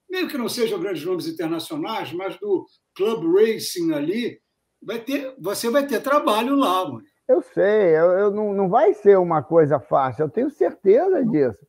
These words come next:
Speaker 2: E o pessoal tá seco em mim, porque tá todo mundo querendo revanche, né? <laughs>
Speaker 1: Quarenta e um anos depois, os caras querem pegar você.
Speaker 2: Com certeza, não tenho, não tenho dúvida. Eu, no lugar deles, te-, estaria pensando assim, com certeza.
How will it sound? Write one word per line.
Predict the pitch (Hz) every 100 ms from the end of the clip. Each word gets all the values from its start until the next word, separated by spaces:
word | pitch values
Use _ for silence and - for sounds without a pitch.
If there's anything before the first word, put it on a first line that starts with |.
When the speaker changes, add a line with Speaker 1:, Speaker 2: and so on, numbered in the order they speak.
| _ _ _ -
Speaker 2:
E |
o | 233
pessoal | - 262 196 220 262
tá | 262 330
seco | - - - - 208 285 294 214
em | 190
mim, | 165 165 -
porque | 147 - 175
tá | 175
todo | 156 175 180 196
mundo | 202 208
querendo | 214 208 208
revanche, | 220 294 190 208 320 -
né? | 277 147 - _ _ _ - -
<laughs> | - - - - - - _ - - - 180 156 170 175 165 180 -
Speaker 1:
Quarenta | 214 202 277 277 277
e |
um | 254 240
anos | 262 247 -
depois, | 220 185 180 220 262 262 381 381 415 349
os | 214
caras | 233 240 214
querem | - 226 214
pegar | 220 202 196
você. | 190 180 120 151 139 120
Speaker 2:
Com | 156 190 208
certeza, | - 233 208 180 185 226 180 143
não |
tenho, | 135 196
não | 196 175
tenho | 202 247
dúvida. | 208 180 233 185 139 104 - _
Eu, | 170 233 311 339
no | 247 208
lugar | 196 190 196
deles, | 165 185 220 214
te-, | 302 254
estaria | 165 208 202 214
pensando | 269 208 208 220 254
assim, | 262 214 196 202
com | 196 208
certeza. | 427 - 202 180 185 143